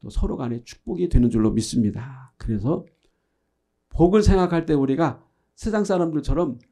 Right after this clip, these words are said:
먹고 마시고 즐기고 세상에서 떵떵거리고 육체적인 쾌락을 즐기는 것이 복이 아니고 하나님이 주시는 기쁨과 평안함,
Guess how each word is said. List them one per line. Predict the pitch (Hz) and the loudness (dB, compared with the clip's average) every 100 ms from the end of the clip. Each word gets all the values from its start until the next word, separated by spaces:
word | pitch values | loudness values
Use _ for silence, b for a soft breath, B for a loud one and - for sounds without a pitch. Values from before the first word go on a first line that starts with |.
| _ | _
먹고 | 127 147 170 175 | -2 0 2 4
마시고 | 151 151 170 165 165 | 6 6 6 6 6
즐기고 | 170 180 180 170 170 | 4 0 2 2 2
세상에서 | 180 190 196 175 175 | 0 2 4 4 4
떵떵거리고 | 226 220 214 175 170 170 180 185 - 147 | 2 4 2 2 2 2 0 -4 -6 -4
육체적인 | 170 - 170 165 165 | 6 6 6 0 0
쾌락을 | - 214 185 180 175 b b b | -2 -2 0 0 -2 b b b
즐기는 | - 165 170 170 | -2 0 2 2
것이 | 165 151 | 2 0
복이 | 113 147 147 | -4 -2 0
아니고 | 135 127 196 214 - b b b | -2 0 0 0 -4 b b b
하나님이 | - 247 247 226 214 | -2 2 4 4 4
주시는 | 202 202 202 208 | 2 2 2 4
기쁨과 | 208 240 - 233 220 202 - | 4 4 6 6 6 2 6
평안함, | - 226 208 - - | 6 4 -6 -8 -12